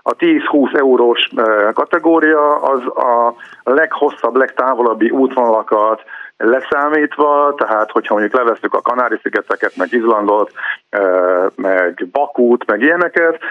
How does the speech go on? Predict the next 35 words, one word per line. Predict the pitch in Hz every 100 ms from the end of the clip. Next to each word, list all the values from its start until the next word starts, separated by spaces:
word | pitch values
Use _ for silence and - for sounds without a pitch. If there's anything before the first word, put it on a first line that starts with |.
| - -
meg | 98 -
Dubajt, | 156 175 170 160 160 - -
akkor | - - 127
az | 123 127 -
szinte | 185 139 120
mindenhova, | 113 107 101 95 101 92 90 92 -
ö, | 104 98 98 95 98
ami | - 107
mondjuk | 107 101
úgy | 117 113
jobbnak | 107 95 95
kontinensen | 107 104 107 101 90 -
működik, | 104 156 175 160
de | 151
még | 156
olyan | 156 123
helyekre | 123 110 107
is, | 104 -
mint | 101 98
hogy | -
Ciprus, | 127 120 110 -
Málta, | 120 123 117 127 - - - _
ö, | 113
ahova | 107 113 110
még | 113 107
ősszel | 110 98 98
is | 95
érdemes | 101 98 98 -
elmenni, | 101 98 101 101
mert, | 104 104
mert | 101 98
nagyon | 101 95 92
jó | 95
idő | 113 131
van. | 131 139